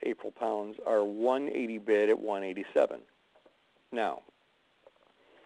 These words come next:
for those of you who never really thought about the effect of time, what, if you're gonna own a call, okay,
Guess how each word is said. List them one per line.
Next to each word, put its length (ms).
for 60
those 220
of 40
you 60
who 80
never 240
really 260
thought 220
about 380
the 100
effect 360
of 120
time, 380
what, 340
if 300
you're 100
gonna 200
own 220
a 60
call, 500
okay, 340